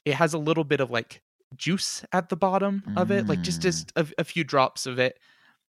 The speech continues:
Speaker 1: And when I say juice, I, I really mean water. Uh,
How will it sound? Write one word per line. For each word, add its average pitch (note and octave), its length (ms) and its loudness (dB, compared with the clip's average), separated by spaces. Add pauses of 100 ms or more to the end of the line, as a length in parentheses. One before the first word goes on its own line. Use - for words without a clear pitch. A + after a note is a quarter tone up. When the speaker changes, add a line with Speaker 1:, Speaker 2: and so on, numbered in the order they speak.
(200)
Speaker 1:
And B2+ 420 0 (800)
when F#3 160 6
I F3+ 60 6
say D3 200 4
juice, C3 360 0
I, C#3 100 2 (140)
I C#3 60 2
really B2+ 240 2
mean A2+ 260 -4
water. A2+ 520 0 (520)
Uh, A2 300 -2